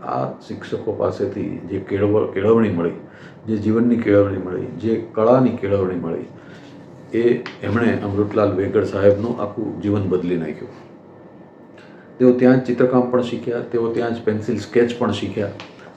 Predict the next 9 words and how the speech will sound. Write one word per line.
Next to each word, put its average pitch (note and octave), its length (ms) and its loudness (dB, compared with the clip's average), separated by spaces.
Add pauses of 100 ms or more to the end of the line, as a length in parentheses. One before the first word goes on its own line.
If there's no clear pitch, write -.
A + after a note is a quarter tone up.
(140)
અને G#2+ 360 0 (1300)
એ, B2+ 180 10 (1400)
એ B2 180 2
કળા A#2+ 380 6
એમણે A#2+ 440 2 (140)
નર્મદાની A#2+ 440 4
પરિક્રમા B2 540 2
દરમિયાન B2 600 4
પણ C#3+ 280 2